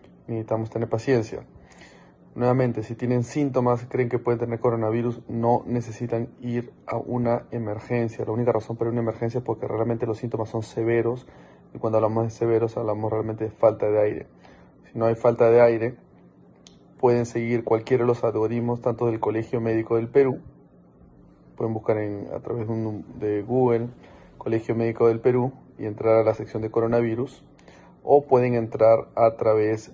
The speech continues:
de la página del gobierno, que es gob punto p, eh, coronavirus, y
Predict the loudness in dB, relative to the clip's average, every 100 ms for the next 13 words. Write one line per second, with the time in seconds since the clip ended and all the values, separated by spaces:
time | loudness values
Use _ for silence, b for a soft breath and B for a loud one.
0 | -10 -2 0 2 0 -4 0 2 2 0
1 | 0 -2 0 2 2 0 -4 -6 -8 -8
2 | -10 4 4 4 -2 -6 -6 -2 -2 4
3 | 4 2 -6 -20 B B B B -20 -20
4 | -20 -20 -8 -4 -4 0 0 0 0 0
5 | -2 -6 -12 -20 _ -20 _ -20 -20 -8
6 | -2 0 0 -2